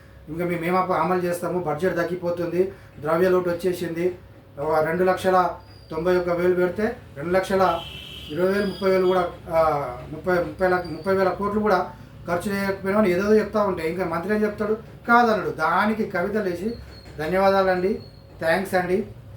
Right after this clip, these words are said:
మీరు ఒప్పుకున్నందుకండి." అంటే మీరు ఎంత లోప-, లోపభూయిష్టంగా ఉండి ఎంత ఫెయిల్ అయిపోతే మాకు అంత సంతోషం అని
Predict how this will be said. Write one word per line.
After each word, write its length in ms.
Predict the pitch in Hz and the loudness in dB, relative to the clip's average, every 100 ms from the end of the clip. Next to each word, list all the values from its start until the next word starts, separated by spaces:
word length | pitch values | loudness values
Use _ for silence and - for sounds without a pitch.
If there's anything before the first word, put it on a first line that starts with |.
| - 143 | -14 -6
మీరు 120 | 165 | -4
ఒప్పుకున్నందుకండి." 1120 | 160 156 - 185 175 175 170 165 185 170 170 - - - | -4 -6 -4 -2 0 0 -2 0 2 2 -4 -8 -12 -8
అంటే 440 | 143 170 208 240 - - 147 | -6 0 2 2 -4 -12 -6
మీరు 140 | 165 | -4
ఎంత 220 | 160 170 | -4 0
లోప-, 540 | 202 175 190 202 208 202 - - - | 0 2 2 4 4 2 -4 -18 -8
లోపభూయిష్టంగా 720 | 156 185 196 196 196 214 202 | -2 -2 -2 -2 -2 -2 0
ఉండి 180 | 185 190 | 0 2
ఎంత 220 | 170 208 | 0 0
ఫెయిల్ 200 | 185 180 | 0 2
అయిపోతే 320 | 190 185 180 196 | 2 0 -4 -2
మాకు 240 | 180 156 | -2 -4
అంత 200 | 156 180 | -2 -2
సంతోషం 480 | 156 160 185 185 175 | -4 -4 -4 -2 -4
అని 140 | 165 | -6